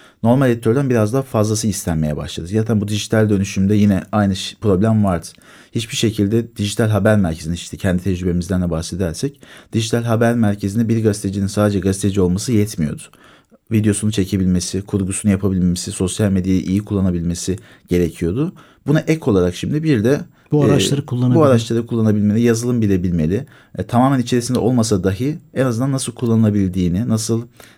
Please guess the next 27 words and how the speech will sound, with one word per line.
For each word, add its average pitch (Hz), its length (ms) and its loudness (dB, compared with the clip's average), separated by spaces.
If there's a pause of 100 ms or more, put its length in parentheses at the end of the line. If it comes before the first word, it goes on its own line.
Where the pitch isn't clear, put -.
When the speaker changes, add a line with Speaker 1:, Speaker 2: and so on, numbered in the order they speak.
(120)
Speaker 1:
e, 92 200 2
sisteme 107 440 0
entegre 107 300 0
olabileceğini 107 440 2
bilebilmesi 117 500 0
gerekiyor. 78 400 -2 (380)
Speaker 2:
Bu 160 160 -4 (300)
yazılım 139 400 0
bilen 156 340 4
insanlar 147 500 4
mı 160 160 2
var 120 120 2
mesela 110 320 0 (100)
medya 113 240 0
merkezlerinde 101 560 -2
Speaker 1:
Tabii 90 140 0
Speaker 2:
artık? 127 120 4
Speaker 1:
artık 107 280 2
yeni 117 160 4
yeni, 104 240 4
e, 95 380 -2 (400)
nasıl 123 260 0
ki 113 280 0 (200)
veri 104 200 4
gazetecinin 104 420 0
ortaya 98 300 2
çıktığında 98 600 0